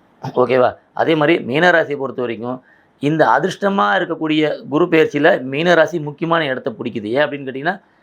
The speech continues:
குருவோட வீடு மட்டும் இல்லாம காலபுருஷனுக்கு பன்னெண்டாம் வீடு, அதனால கண்டிப்பா ஒரு நல்லதே நடக்கும். பொதுவாவே ஒன்பது, பன்னெண்டு ரெண்டுமே கடவுளை குறிப்பிடக்கூடிய ஸ்தானம்.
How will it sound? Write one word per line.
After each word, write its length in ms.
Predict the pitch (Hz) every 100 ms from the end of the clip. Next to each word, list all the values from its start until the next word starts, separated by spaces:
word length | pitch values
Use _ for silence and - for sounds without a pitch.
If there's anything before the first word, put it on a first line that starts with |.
| _ _ _ _ _ 110
குருவோட 460 | 135 170 175 143 123
வீடு 260 | 156 156
மட்டும் 300 | 135 117 127
இல்லாம 540 | 117 113 107 110 135 - _
காலபுருஷனுக்கு 720 | 113 139 156 143 131 143 131 120
பன்னெண்டாம் 260 | 123 117
வீடு, 260 | 101 92 - _ _ _ _
அதனால 440 | - 117 120 143 143
கண்டிப்பா 460 | 131 143 156 170
ஒரு 140 | 156 123
நல்லதே 420 | 123 147 151 151
நடக்கும். 340 | 120 117 107 - _ _ _ _ _
பொதுவாவே 600 | 151 170 185 175 180 190 - - - - 339 330
ஒன்பது, 520 | 156 180 185 180 180
பன்னெண்டு 380 | 156 147 147 123 120
ரெண்டுமே 480 | 143 156 170 185 -
கடவுளை 420 | 131 147 165 147
குறிப்பிடக்கூடிய 460 | 143 143 135 120 120
ஸ்தானம். 420 | 113 117 110 104